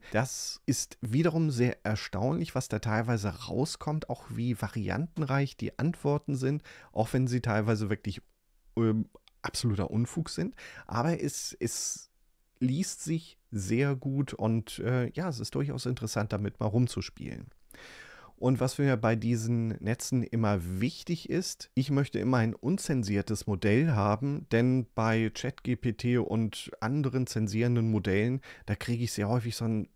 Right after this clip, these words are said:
Stoppschild. Also auch unabhängig davon, ob ich jetzt irgendwas gefragt habe, was jetzt irgendwie anstößig ist oder sonst irgendwas, da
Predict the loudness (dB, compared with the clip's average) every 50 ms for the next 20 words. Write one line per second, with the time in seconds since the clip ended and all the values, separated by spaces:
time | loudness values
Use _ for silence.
0 | _ -10 -6 0 0 0 0 0 -2 0 0 2 0 0 -2 -2 0 2 2 4
1 | 2 2 2 0 -2 -4 -6 -4 -2 0 0 0 -2 -2 0 0 0 -2 0 0
2 | 0 0 0 0 0 0 0 0 -2 -6 -12 -20 -20 -20 -20 -6 -4 -4 -2 0
3 | 2 2 2 2 2 2 4 4 2 2 0 -4 -4 -2 -2 -2 -2 0 0 0
4 | 2 2 2 2 0 0 -2 -2 -2 -2 -2 0 0 0 -2 -2 -2 -4 -4 -2
5 | 0 2 2 2 2 0 -2 -2 -4 -4 -2 0 2 2 2 4 4 2 2 2
6 | 0 -2 0 0 2 2 2 2 0 0 -2 -4 -10 -18 -20 -20 -20 -20 -18 -4
7 | -2 -2